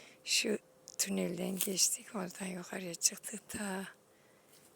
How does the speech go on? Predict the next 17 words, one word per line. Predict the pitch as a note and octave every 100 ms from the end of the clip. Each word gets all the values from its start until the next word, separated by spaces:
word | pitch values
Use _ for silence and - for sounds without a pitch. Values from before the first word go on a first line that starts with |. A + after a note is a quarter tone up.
| -
gösterebilecek | - G#3+ - G3+ G3+ F#3 F#3 - F#3+ - G3+
miyiz | G3 G#3 -
bilemiyoruz | F3+ F#3 F#3+ F#3 F#3 G3 G3+
ama | G3 F3+ F3+
bakalım. | - G3 F3+ F3+ - - - - - - - - - - - - - - - - - -
Ta | - -
yukarıda | F#3 F3 - - F3+ -
arılarımız | - F#3 F3 F3 F3+ F#3 -
var. | F#3+ F3 E3+
Ta | - G3+
gördüğünüz | - - F#3+ F3 - F#3+ F#3 A3 -
o | G3+ F#3+ -
gölgeli | G#3 G3 - F#3+ F#3+
yeri | G3+ F3+ F3+ F3+ A3 B3+ -
altında | G#3+ G3 - - - G3+
temizlik | - F#3+ E3+ - G3+ -
yaptık. | G3+ - - -